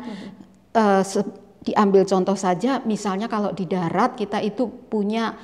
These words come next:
Speaker 2: ada gunung, kemudian di gunung itu ada lerengnya, lalu ada sungai, di
Speaker 1: Hmm.
Speaker 2: laut seperti apa?
Speaker 1: Hmm.
Speaker 2: Nah, itu yang harus di-,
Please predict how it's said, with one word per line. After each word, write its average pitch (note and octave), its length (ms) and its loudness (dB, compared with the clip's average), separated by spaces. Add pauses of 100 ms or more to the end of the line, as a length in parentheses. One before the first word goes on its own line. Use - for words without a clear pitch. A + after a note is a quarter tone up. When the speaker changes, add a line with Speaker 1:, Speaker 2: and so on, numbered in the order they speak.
(260)
Speaker 2:
ada F#3 480 0 (240)
gunung, A3+ 800 2
kemudian G3 480 0
di F#3+ 80 -4
gunung F#3+ 320 -2
itu G3 80 -4
ada G3 320 -2
lerengnya, F#3 640 0
lalu G3+ 320 0
ada G3+ 320 -2
sungai, G#3 720 -2
di B3 100 -8
Speaker 1:
Hmm. A#3+ 140 -6
Speaker 2:
laut C#4 160 -8
seperti C#4 400 -12
apa? A3 480 -10
Speaker 1:
Hmm. - 400 -12
Speaker 2:
Nah, G#3 160 2
itu A#3+ 160 -2
yang G#3 160 -2
harus F3 240 -6
di-, E3+ 240 -6